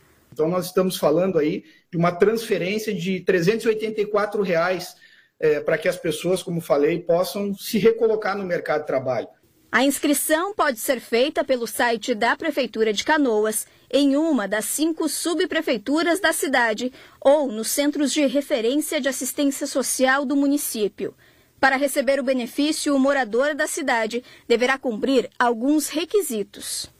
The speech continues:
Speaker 1: Um deles é estar, logicamente, desempregado,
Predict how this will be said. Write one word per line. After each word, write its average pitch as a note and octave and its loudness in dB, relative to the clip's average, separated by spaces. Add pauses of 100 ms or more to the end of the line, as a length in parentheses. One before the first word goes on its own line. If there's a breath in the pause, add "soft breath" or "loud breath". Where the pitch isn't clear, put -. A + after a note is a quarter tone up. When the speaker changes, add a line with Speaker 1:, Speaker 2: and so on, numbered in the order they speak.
(120)
Speaker 1:
Um E3+ 2
deles F3 4
é E3+ 4
estar, D#3+ 2
logicamente, D#3 0
desempregado, E3+ 0